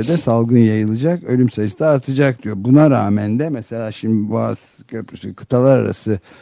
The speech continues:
ticaretin en büyük temsilcisi, e, sayabileceğimiz,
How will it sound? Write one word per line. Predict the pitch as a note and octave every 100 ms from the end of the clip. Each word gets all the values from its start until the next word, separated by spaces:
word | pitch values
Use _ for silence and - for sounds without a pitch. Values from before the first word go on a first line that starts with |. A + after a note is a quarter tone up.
| _ _
ticaretin | A2+ A#2 A#2+ B2+ B2 B2+ B2 G#2 -
en | B2 B2
büyük | G#2+ F#2+
temsilcisi, | - G#2+ F#2+ G#2 G2+ G#2 F#2+ - G#2 - -
e, | F2
sayabileceğimiz, | G#2 G#2 G2 G2 F#2+ G2+ F#2+ F#2+ F#2